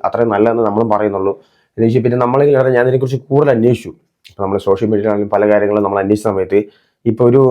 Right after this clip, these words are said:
എനിക്ക് ചെറിയൊരു ഇത് കിട്ടിയിട്ടുണ്ട് എന്താ വെച്ച് കഴിഞ്ഞാ ഒരു, ഒരു പോസ്റ്റർ എന്താ വെച്ച് കഴിഞ്ഞാ മുമ്പ് ഈ ദീപക് എന്ന് പറയുന്ന ആ ചേട്ടൻ മുമ്പ്, ആ, മരണപ്പെട്ടതിന് മുമ്പ് ഒരു ബസ്സിൽ കയറിയ സമയത്ത് ഒരു, ഒരു ഇൻസിഡന്റ് ഉണ്ടായി. അപ്പൊ ആ ഒരു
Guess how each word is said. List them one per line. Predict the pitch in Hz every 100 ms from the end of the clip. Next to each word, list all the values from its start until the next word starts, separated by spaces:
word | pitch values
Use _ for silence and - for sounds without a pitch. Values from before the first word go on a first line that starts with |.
| - _ _ _ _ _ _ _
എനിക്ക് | 147 160
ചെറിയൊരു | 160 160 175 170
ഇത് | 156
കിട്ടിയിട്ടുണ്ട് | 151 135 117 113
എന്താ | 107
വെച്ച് | 107 117 123
കഴിഞ്ഞാ | 135
ഒരു, | 151 208 - _ _ _ _ _ _ _ _ _ -
ഒരു | 196
പോസ്റ്റർ | 196 208 208 143
എന്താ | 113 151
വെച്ച് | 147
കഴിഞ്ഞാ | 170 170 160
മുമ്പ് | 156 160 190 202 - 135
ഈ | 147
ദീപക് | 147 151 151
എന്ന് | 143
പറയുന്ന | 135 135
ആ | 135
ചേട്ടൻ | 131 123 127
മുമ്പ്, | 120 120 131 139
ആ, | 120 107 107 104 104
മരണപ്പെട്ടതിന് | 104 107 117 120 120 117
മുമ്പ് | 113 123
ഒരു | 120 113
ബസ്സിൽ | - 117
കയറിയ | 117 113
സമയത്ത് | 104 101 110
ഒരു, | 113 120 - -
ഒരു | 117
ഇൻസിഡന്റ് | 120 117 135 113
ഉണ്ടായി. | 90 85 - _ _ _
അപ്പൊ | - 123
ആ |
ഒരു | 135